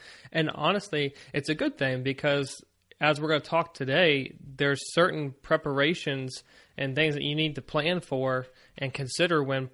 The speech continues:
planting fall food plots that honestly are gonna really increase your success during the fall and success even during the springtime, um, for your next crop. So taking that time now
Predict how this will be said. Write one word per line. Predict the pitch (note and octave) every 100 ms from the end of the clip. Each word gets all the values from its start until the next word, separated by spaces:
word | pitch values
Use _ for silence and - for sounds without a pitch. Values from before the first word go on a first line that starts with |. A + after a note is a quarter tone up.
| _
planting | - F#3 G#3+ - C3 C3 C3 _ _ _ _
fall | - D3
food | C#3+ E3+ F3
plots | C#3+ C3+
that | D3 C#3 _
honestly | D3+ E3 F#3+ -
are | D3+
gonna | C#3 C#3
really | C3 C#3+ D3 C#3+ _ -
increase | D3+ C#3 D#3 D3 -
your | C#3+ C3+
success | B2+ - - D3 D3 - -
during | D3+ D3
the | C#3
fall | - D3 D#3+
and | D#3+
success | - - D#3 D3+ -
even | D3+ D3+
during | D3 D3 C#3+
the |
springtime, | C3 - E3 B3 - C3 B2 B2+ - - - -
um, | C3 B2+
for | B2+
your | C#3+
next | C#3 F3+ -
crop. | - C3 -
So | - C#3 C3 - _ _ _ _ _ _ _ _ -
taking | F#3 C4 A3
that | E3 -
time | D#3 D#3 D3+ D3
now | F#3+ F3 D3 E3